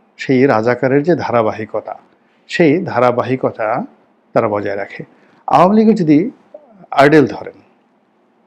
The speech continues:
সেই আওয়ামী লীগের আইডলকে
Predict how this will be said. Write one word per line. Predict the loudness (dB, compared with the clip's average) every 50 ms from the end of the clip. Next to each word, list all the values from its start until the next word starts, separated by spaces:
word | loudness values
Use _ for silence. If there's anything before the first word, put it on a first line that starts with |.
| _ _ _ _ _ _ _ _ _ _ _ _ _ _ _ _ _ _ _ _ _ _ _ _ _ _ _ _ _ _ _
সেই | -6 0 2 4 4 4 4
আওয়ামী | 4 4 4 4 4 2
লীগের | 2 4 4
আইডলকে | 4 2 2 0 -4 -4 -6 -6 -6 -6